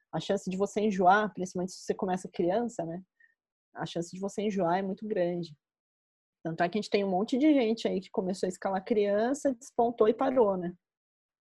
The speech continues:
Tanto aqui quanto fora. Então,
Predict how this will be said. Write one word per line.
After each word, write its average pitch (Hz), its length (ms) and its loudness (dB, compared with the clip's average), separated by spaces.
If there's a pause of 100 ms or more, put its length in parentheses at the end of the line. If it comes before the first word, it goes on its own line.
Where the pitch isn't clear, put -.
(320)
Tanto 196 220 4
aqui 220 160 2
quanto 262 260 -4
fora. 180 420 4 (1500)
Então, 185 840 -4